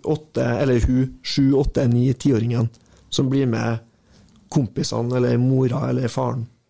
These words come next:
på match, og får sitte på kanten av setet og kjenne den energien når det begynner å koke inn på Lerkendal, og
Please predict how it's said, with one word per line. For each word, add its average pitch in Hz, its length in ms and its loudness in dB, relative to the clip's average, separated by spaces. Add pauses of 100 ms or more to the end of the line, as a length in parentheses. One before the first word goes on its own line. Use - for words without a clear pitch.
(100)
på 131 80 2
match, - 380 -6 (1000)
og 123 120 -2
får 139 120 0
sitte - 360 -6
på - 80 -2
kanten 123 540 -2
av - 180 -4
setet 131 440 -4
og - 120 -2
kjenne 120 480 0 (320)
den 131 200 2
energien 113 580 -2 (680)
når 127 200 2
det 123 80 2 (440)
begynner 135 340 0
å - 60 -20
koke 131 360 0
inn 131 80 0
på 120 100 0
Lerkendal, 117 540 0
og 117 400 0